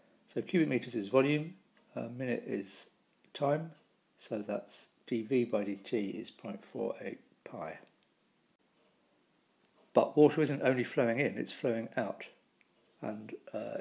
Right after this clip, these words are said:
it's flowing out at point six pi h.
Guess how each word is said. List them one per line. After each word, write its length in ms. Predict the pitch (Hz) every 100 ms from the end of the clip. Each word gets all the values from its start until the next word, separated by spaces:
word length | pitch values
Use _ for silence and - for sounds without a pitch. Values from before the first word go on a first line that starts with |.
| -
it's 140 | 120
flowing 420 | - 120 117 110 - -
out 320 | 139 113 - - -
at 320 | - 113 - - - - - _ _
point 300 | - 127 117
six 580 | - - 143 - - - -
pi 420 | - 113 104 95 - _ _ _ _ -
h. 540 | 120 - - - -